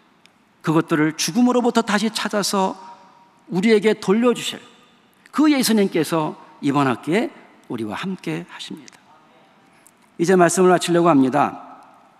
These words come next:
아이의 죽음으로 인해서 희망을 잃어버린 여인,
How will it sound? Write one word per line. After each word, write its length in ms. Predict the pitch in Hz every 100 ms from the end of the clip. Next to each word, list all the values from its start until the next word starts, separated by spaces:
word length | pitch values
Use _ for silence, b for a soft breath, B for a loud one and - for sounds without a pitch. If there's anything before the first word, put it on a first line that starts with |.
| _ _ _ _ _ _ _ _ _ _ -
아이의 300 | 120 147 151
죽음으로 360 | 147 151 147 147
인해서 360 | 143 135 139
희망을 420 | 131 - 214 208 185
잃어버린 400 | 185 165 165 165
여인, 120 | -